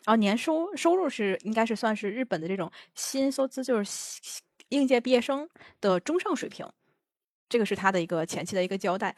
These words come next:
然后他所遇到的一个什么样的一个金钱问题呢？就这个孩子他是有点像现在最普通的年轻人的这种状态，就是月光族，嗯，每个月有多少收入他就能花出去多少，也，也不太在乎自己有多少这个积蓄什么的。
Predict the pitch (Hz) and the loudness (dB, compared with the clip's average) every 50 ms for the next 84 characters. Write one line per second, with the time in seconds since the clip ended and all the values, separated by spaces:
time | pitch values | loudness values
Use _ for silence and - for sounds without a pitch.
0 | - - - - - - 277 339 - 302 339 359 - 240 175 185 202 220 196 190 | -12 -16 -16 -10 0 2 2 2 2 2 -2 0 0 -2 -2 -2 0 0 0 2
1 | 185 165 180 196 185 - - 165 180 220 247 226 196 185 180 180 - 233 254 254 | 0 0 -2 -4 -4 -4 -4 -4 -2 -2 -2 -2 0 -2 -2 -2 -2 -6 -4 -4
2 | - 180 165 160 165 175 170 - 170 156 - - - - - - - 311 294 - | -4 -4 -4 -4 -6 -8 -8 -10 -10 -10 -10 -12 -14 -20 -16 -6 -4 -4 0 2
3 | 427 403 277 226 - 160 151 - 190 196 226 220 208 - - - 226 202 190 175 | 4 2 2 2 0 -4 -4 -4 -4 -2 2 2 2 2 0 -2 -4 -2 -2 -4
4 | - _ - - 220 269 233 175 - 202 180 170 165 156 - - - 240 226 208 | -6 _ -4 0 2 2 2 2 2 2 0 0 0 -4 -8 -4 0 0 0 2
5 | 208 202 180 165 151 - _ _ _ _ _ - 285 277 - - - - - 220 | 2 2 2 2 0 -4 _ _ _ _ _ 0 0 0 0 -2 -8 -4 -2 -2
6 | 214 190 175 175 196 - 240 240 214 165 151 160 - 175 165 175 170 156 156 - | 0 0 0 -2 -2 0 0 0 0 -2 -4 -4 -4 -4 -4 -2 -4 -6 -4 -2
7 | 208 196 175 - 175 175 208 190 202 214 269 247 - 247 247 254 262 247 - - | -2 -2 -2 -4 -4 -4 -2 -2 0 4 4 4 6 6 4 4 0 -4 -4 -8
8 | 156 156 - - _ - - - _ - 185 185 180 180 170 160 - 240 262 285 | -14 -14 -14 -16 _ -20 -20 -20 _ -6 -4 -2 0 0 -2 0 0 2 6 6
9 | 262 233 185 175 262 330 381 269 185 160 - - 262 269 277 277 233 196 220 226 | 6 6 6 4 4 4 4 4 2 2 2 2 2 2 2 2 0 0 0 0
10 | 220 214 226 - 277 254 269 - 214 - 185 156 - 165 175 175 - - - _ | 0 0 2 4 4 4 4 4 0 -4 -4 -6 -4 -4 -4 -4 -6 -10 -10 _
11 | - - - - - 190 202 180 160 - - 202 254 285 247 - 269 262 226 196 | -18 -20 -16 -6 -4 -2 0 0 0 -2 -2 0 2 2 2 2 2 0 0 0
12 | 196 - - 214 - 165 131 - - - - - _ - 190 180 - 214 247 240 | -2 -6 -6 -10 -10 -10 -12 -12 -12 -12 -14 -14 _ -6 -4 0 2 2 2 2
13 | 175 139 127 - 180 175 170 - 240 247 - - 277 226 175 - - - - - | 2 -2 -2 -2 -4 -4 -4 -2 -4 -4 -2 -2 -2 -2 -4 -6 -10 -12 -12 -14